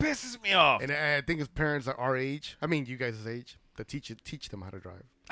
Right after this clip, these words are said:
Speaker 1: <laughs> You know what? My mom taught me something that was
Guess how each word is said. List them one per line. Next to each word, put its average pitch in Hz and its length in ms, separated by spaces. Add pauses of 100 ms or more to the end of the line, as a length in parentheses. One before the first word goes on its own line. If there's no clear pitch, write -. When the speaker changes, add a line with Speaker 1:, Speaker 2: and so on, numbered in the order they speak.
(880)
Speaker 1:
<laughs> 202 800 (1160)
You 190 100
know 214 80
what? 208 160
My 151 120
mom 143 320
taught 165 220
me 147 60
something 131 380
that 107 200
was 95 200